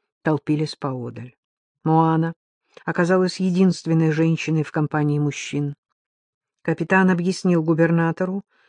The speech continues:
что она содействовала установлению власти белых на Тахуата, и тот небрежно махнул рукой, позволив ей сидеть рядом с Тайлем. Не последнюю роль сыграла и красота девушки, хотя,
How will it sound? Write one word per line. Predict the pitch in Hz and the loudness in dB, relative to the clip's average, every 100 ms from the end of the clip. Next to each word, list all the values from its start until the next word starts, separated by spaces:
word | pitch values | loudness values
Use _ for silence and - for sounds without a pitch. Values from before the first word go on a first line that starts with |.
| - | -20
что | - 190 | -2 2
она | 185 196 220 | 4 4 4
содействовала | - 208 180 202 196 - 185 175 175 | 2 2 6 4 4 0 2 4 2
установлению | 170 - 170 170 170 175 175 175 | 0 0 0 2 2 4 4 4
власти | 170 175 170 - 165 | 4 2 0 -2 0
белых | 156 170 175 - | 4 4 2 0
на | 165 156 156 151 _ _ _ | 0 0 -2 -6 _ _ _
Тахуата, | - 156 - 147 139 135 175 175 _ _ | -4 -2 0 -2 -2 -6 -12 -12 _ _
и | - | -8
тот | 180 202 - | -2 0 2
небрежно | 175 170 175 165 160 | 2 4 2 0 0
махнул | 151 - 151 147 | 0 -2 -4 -2
рукой, | 147 147 - 226 | -2 -4 -4 -6
позволив | - 165 160 170 165 165 | -4 -2 2 2 2 0
ей | 175 190 | 0 0
сидеть | - 151 160 - | -2 -2 -2 -2
рядом | 143 139 131 | -6 -4 -6
с | 135 - | -8 -12
Тайлем. | 120 110 101 107 110 _ _ _ _ _ _ _ - | -12 -12 -14 -16 -20 _ _ _ _ _ _ _ -4
Не | 202 | -2
последнюю | 220 254 214 170 170 170 | -2 0 2 4 4 4
роль | 180 185 | 4 2
сыграла | - 165 165 160 | -2 0 2 2
и | 160 | 0
красота | 160 147 160 - 135 131 | -4 -6 -8 -4 -4 -4
девушки, | 139 151 156 165 - | -6 -6 -6 -10 -12
хотя, | 151 165 - - 247 | -8 -8 -8 -6 -6